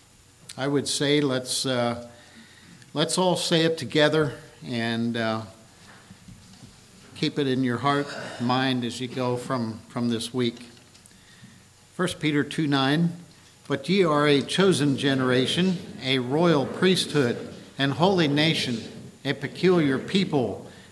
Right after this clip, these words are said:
that ye should show forth the praises of him who hath called you out of darkness into his marvelous light, which in time past were not a people, but are now the people of God,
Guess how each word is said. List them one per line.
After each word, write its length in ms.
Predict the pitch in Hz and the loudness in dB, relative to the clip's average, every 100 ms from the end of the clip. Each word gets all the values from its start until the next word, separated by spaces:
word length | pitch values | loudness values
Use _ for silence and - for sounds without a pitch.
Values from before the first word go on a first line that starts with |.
| - | -4
that 160 | 135 135 | -2 2
ye 140 | 170 | 2
should 300 | 165 151 123 | 2 -2 -2
show 260 | - 175 202 | 0 2 2
forth 460 | - 165 170 170 | 0 2 2 0
the 60 | - | -6
praises 640 | - 160 170 180 147 143 | -2 4 4 4 0 -4
of 160 | 131 113 | -4 -6
him 380 | 107 170 160 147 - | -2 0 0 -2 -4
who 120 | 139 | 0
hath 220 | 135 123 | 0 0
called 400 | - 165 165 147 | -4 0 0 0
you 160 | 135 139 | -2 -2
out 220 | 123 139 | 0 0
of 200 | 151 143 | 0 -2
darkness 680 | 147 139 - 147 135 - - - | -2 0 0 -2 -4 -4 -10 -4
into 340 | 139 147 - | -2 -2 -2
his 280 | 135 127 113 | -2 -2 -2
marvelous 600 | 135 135 131 123 113 - | -2 0 -2 -4 -6 -6
light, 340 | 131 135 113 - - - - - - - - - | -2 0 0 -4 -16 -20 -20 -20 -20 -18 -8 -4
which 200 | 151 147 | -2 -2
in 120 | 147 | -4
time 340 | - 156 175 | 0 0 2
past 540 | 170 160 151 151 - 139 | 0 0 2 0 -2 -4
were 100 | 135 | -2
not 240 | 127 139 | 2 2
a 60 | 165 | 0
people, 640 | - 160 - 165 180 - - - - | -2 -2 0 -2 -2 -8 -18 -20 -10
but 160 | 139 139 | -4 -2
are 100 | 131 | 0
now 300 | 135 143 156 | 0 0 0
the 80 | 156 | -2
people 500 | - 156 156 165 156 | -4 -2 -2 -4 -4
of 180 | 135 | -4
God, 400 | 147 139 135 104 | 0 2 2 -2